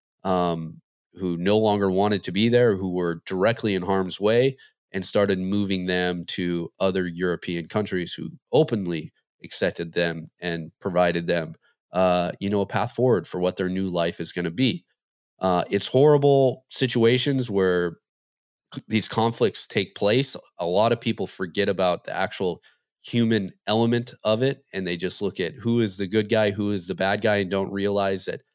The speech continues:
ninety-nine point nine of the pe-, percent of the people that are actually there are completely innocent and deserve, uh, you know, a path forward, uh, a way to live their life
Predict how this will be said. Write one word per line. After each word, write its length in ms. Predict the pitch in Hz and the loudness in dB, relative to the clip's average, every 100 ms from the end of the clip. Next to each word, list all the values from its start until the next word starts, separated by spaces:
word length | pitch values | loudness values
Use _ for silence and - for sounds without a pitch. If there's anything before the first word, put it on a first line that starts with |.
| _ _ _ _ | _ _ _ _
ninety-nine 580 | 110 123 123 117 117 113 | -2 0 2 4 4 2
point 280 | - 113 101 | 0 -2 0
nine 260 | 101 110 | 0 0
of 80 | 110 | 0
the 80 | 101 | -2
pe-, 260 | - 110 113 _ | -4 -6 -6 _
percent 360 | - 101 117 110 | -6 -2 0 0
of 60 | |
the 60 | 98 | -2
people 300 | - 110 107 | -2 -4 -2
that 140 | 98 | 0
are 100 | 95 | 2
actually 340 | 95 98 - 92 | 2 0 -2 -2
there 200 | 95 98 | 0 0
are 60 | |
completely 560 | 92 92 85 113 110 104 | -2 -8 -4 0 0 0
innocent 560 | - 104 95 - 95 - | 0 -2 -2 -2 -4 -6
and 120 | 92 | -8
deserve, 600 | 85 85 95 95 90 82 _ _ _ _ - | -8 -2 0 0 0 -4 _ _ _ _ -4
uh, 400 | 95 90 87 - - | 0 0 0 -4 -10
you 100 | 98 | -6
know, 100 | 98 | -2
a 60 | 95 | -2
path 320 | - 107 120 | 0 -2 -2
forward, 420 | - 110 101 85 - _ - | 0 2 2 0 -10 _ -6
uh, 220 | 90 90 - 90 _ _ _ - | -4 -4 -10 -20 _ _ _ -6
a 80 | 92 | -2
way 400 | 92 107 113 104 | 2 4 2 0
to 140 | - | -4
live 420 | 92 104 98 87 | 0 2 2 0
their 200 | 90 101 | 0 2
life 500 | 101 98 95 92 - | 2 2 2 2 -4